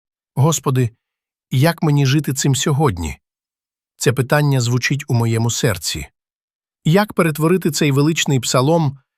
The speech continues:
на практику мого вівторка чи середи? Це означає, що я маю помічати своє дихання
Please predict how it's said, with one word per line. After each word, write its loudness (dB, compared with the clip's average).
на 4
практику 0
мого 2
вівторка -2
чи -2
середи? -2
Це 0
означає, 2
що -4
я 2
маю 2
помічати 0
своє 0
дихання 0